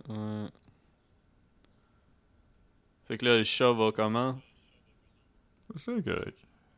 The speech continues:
Speaker 2: Euh,
Speaker 1: Correct.
Speaker 2: elle était vraiment agitée à la fin du message sur le vétérinaire, mais, euh, <laughs> après ça, elle était correct. Euh, elle est vieille, là, tu sais, fait que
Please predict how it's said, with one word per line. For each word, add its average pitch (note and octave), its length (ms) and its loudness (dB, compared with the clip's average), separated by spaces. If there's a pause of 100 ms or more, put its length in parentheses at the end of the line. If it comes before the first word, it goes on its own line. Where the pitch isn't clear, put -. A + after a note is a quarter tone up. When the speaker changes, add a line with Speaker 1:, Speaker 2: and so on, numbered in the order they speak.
(220)
Speaker 2:
Euh, G2 680 -6
Speaker 1:
Correct. A2+ 400 -2 (680)
Speaker 2:
elle G#2 80 -4
était G#2 160 -4
vraiment G#2 220 2
agitée G#2 540 -2
à A2 60 6
la F#2+ 100 2
fin G2+ 140 -4
du G2+ 60 -2
message G2+ 320 -4
sur G#2+ 120 -8
le G2 60 -6
vétérinaire, F#2+ 520 -6 (360)
mais, G2+ 200 -10
euh, - 280 -10 (460)
<laughs> - 600 -18
après - 300 -6
ça, - 140 -10
elle G#2+ 80 -2
était G#2+ 160 -4
correct. G#2 360 -4 (1800)
Euh, E2+ 100 -6 (200)
elle - 80 -8
est G2 60 -8
vieille, F#2+ 260 -4
là, F#2 160 -6
tu - 220 -20
sais, F#2+ 100 -8
fait - 180 -14
que - 180 -14